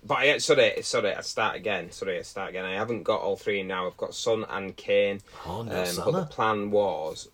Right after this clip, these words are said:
Speaker 1: no, the plan was to drop Kane back off.
Speaker 2: Yeah.
Speaker 1: And bring S-, and bring, uh, Salah in, but I'm not, I'm not sure. I still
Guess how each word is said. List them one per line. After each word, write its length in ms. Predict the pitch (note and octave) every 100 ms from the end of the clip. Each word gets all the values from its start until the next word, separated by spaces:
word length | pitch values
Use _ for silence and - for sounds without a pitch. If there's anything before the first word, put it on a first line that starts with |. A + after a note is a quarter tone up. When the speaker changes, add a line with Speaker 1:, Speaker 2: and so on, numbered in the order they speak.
| -
Speaker 1:
no, 400 | G2+ G#2 G#2 G2
the 120 | G2+
plan 380 | - A2 G#2 G2+
was 340 | G#2+ F2+ E2
to 100 | -
drop 360 | F2 F#2+ F#2 -
Kane 340 | - G2 F#2
back 280 | F2 F#2+ -
off. 360 | A2+ A#2+ - C#2
Speaker 2:
Yeah. 220 | C#2+ E2 - - - _ _ _
Speaker 1:
And 280 | - F2+ F#2
bring 180 | G2 F2+
S-, 200 | E2+ - _
and 320 | F#2 F#2 F2
bring, 440 | E2 F#2+ F2 E2+ -
uh, 380 | - E2 E2 - -
Salah 460 | - - E2 E2 E2
in, 220 | F#2 A#2+
but 200 | A2 G2 -
I'm 160 | C3+
not, 200 | F#3 - -
I'm 180 | A#2
not 260 | D#3 F3 -
sure. 340 | - B2 C#3+ C3
I 40 |
still 300 | - F3